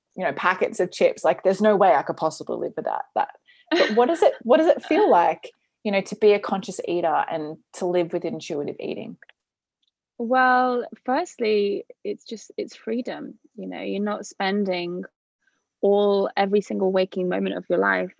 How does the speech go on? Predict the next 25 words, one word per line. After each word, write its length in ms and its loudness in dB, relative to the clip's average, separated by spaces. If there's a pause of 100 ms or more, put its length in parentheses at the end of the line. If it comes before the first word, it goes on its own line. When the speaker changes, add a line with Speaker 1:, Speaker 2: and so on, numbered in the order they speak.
(160)
Speaker 2:
thinking 320 -4
about 280 -2
food, 440 0
obsessing 520 -8
about 220 -4
your 120 -2
next 420 -6
meal. 540 -4 (760)
And 160 4
then 320 4 (360)
that 340 -2 (180)
fr-, 160 -4
it 240 2
frees 340 2
up 240 -2
so 260 -2
much 300 -2
more 600 -2 (240)
space 540 -4
in 120 -2
your 140 0
life 380 -4 (100)
to 120 -8
focus 400 0
on 420 -2